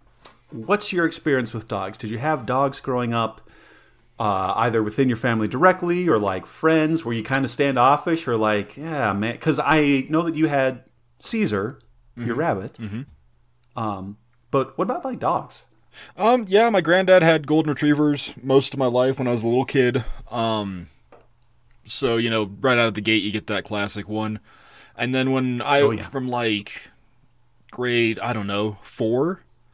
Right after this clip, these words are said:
Speaker 2: until junior year of college, we had this blue heeler named Sam.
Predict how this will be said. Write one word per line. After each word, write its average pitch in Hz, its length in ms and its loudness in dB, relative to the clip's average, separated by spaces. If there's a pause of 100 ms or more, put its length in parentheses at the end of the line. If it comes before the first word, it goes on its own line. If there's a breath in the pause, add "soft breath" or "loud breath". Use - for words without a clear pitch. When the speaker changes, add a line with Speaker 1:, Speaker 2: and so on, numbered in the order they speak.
Speaker 2:
until 123 840 0 (1160)
junior 123 440 -2
year 139 220 4
of 113 80 2
college, 135 380 2
we 127 120 0
had 127 200 0
this 117 140 -6
blue 131 240 -2
heeler 120 340 0
named 101 260 -4
Sam. 95 560 -2